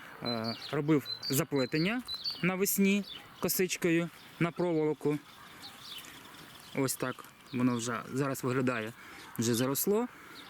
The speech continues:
вже малина викидає плодові гілки. Бачите, в мене тут заплетена лоза минулого року, яку буду в цьому році використовувати як плодову.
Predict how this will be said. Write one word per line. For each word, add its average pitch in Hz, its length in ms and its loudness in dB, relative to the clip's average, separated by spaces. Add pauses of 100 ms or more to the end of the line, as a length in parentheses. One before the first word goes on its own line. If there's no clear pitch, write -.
(140)
вже 131 340 2 (520)
малина 147 420 4 (140)
викидає 135 600 2 (180)
плодові 139 520 2 (220)
гілки. 139 420 6 (420)
Бачите, 175 320 0
в 139 40 6
мене 143 220 6
тут 131 180 2
заплетена 127 560 2 (360)
лоза 131 440 0
минулого 147 540 4
року, 120 360 -2 (320)
яку 147 260 2
буду 135 400 4 (1500)
в - 80 0
цьому 196 340 6
році 156 300 2
використовувати 143 920 2
як 135 220 4
плодову. 135 580 2